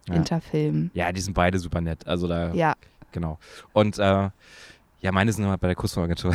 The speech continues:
Speaker 1: <laughs> Und, ähm, und haben die irgendwas gesagt mit Online-Stellen und so? Nicht, äh, mach mal lieber nicht? Oder warst du da auch freigestellt?
Speaker 2: Ähm, na ja, wir haben das vertraglich so ein bisschen festgelegt,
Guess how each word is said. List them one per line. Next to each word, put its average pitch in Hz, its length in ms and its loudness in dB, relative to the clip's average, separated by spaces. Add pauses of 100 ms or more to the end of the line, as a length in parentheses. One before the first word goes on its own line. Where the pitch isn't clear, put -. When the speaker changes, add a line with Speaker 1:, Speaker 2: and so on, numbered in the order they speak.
(800)
Speaker 1:
<laughs> - 800 0
Und, 110 300 4
ähm, 107 280 4 (200)
und 110 180 4
haben 135 120 8
die 196 60 6
irgendwas 147 300 6
gesagt 113 400 2
mit 123 200 -6
Online-Stellen 165 480 -2
und 165 80 -4
so? 170 200 -2
Nicht, 131 420 -6
äh, 123 360 0 (160)
mach 113 140 -4
mal 123 160 0
lieber 120 180 0
nicht? 151 300 -4 (440)
Oder 113 360 2
warst 107 180 2
du 120 40 -4
da 101 120 2
auch 85 120 0
freigestellt? 85 600 -6 (100)
Speaker 2:
Ähm, 220 1400 4 (220)
na 180 300 0
ja, 185 240 6
wir 208 100 6
haben 190 120 4
das 214 140 4
vertraglich 185 540 0
so 339 100 -2
ein 294 80 6
bisschen 294 280 0
festgelegt, 285 920 -4